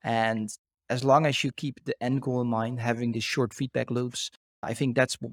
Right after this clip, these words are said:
we're aiming for. Then you have to think about how can we make that happen? What's the best way of achieving that? And, and that's very situational. And the only thing which I'm really adamant about is what I don't like is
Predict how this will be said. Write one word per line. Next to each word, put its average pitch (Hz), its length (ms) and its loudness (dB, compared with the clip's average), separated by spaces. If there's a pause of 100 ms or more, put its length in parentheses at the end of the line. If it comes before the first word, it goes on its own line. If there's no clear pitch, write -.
we're 110 160 2
aiming 127 300 4
for. 120 400 0 (580)
Then 131 280 6
you 131 100 2
have 123 80 -4
to 127 100 -10
think 127 200 -2
about 113 260 2
how 120 240 2
can 131 180 0
we 123 120 2
make 117 220 0
that 113 120 0
happen? 107 380 -6
What's 113 220 -4
the 120 100 -2
best 113 360 0
way 110 200 0
of 113 240 -8
achieving 123 400 -2
that? 104 280 -6
And, 110 200 -6
and 120 160 0
that's 123 220 2
very 120 240 2
situational. 117 720 -4 (520)
And 110 400 -2 (260)
the 110 120 0
only 139 240 2
thing 127 440 2 (220)
which 127 200 0
I'm 123 300 2
really 127 260 2
adamant 117 400 0
about 110 320 0
is 107 240 -8
what 117 180 -2
I 127 140 2
don't 123 200 0
like 113 260 0
is 110 320 -4